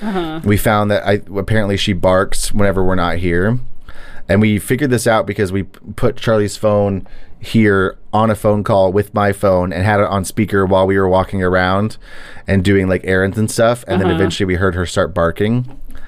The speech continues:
Speaker 2: And it was, <laughs> it was a real,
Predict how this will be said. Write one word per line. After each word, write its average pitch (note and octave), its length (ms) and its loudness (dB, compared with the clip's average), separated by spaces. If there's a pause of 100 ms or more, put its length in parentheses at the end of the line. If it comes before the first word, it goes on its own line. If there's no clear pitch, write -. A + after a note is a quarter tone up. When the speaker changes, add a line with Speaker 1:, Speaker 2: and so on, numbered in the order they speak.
(500)
Speaker 2:
And G#3 120 2
it G3+ 80 2
was, G3+ 220 4
<laughs> - 720 2
it B2 100 0
was B2 160 2
a A#2 80 4
real, A#2 420 4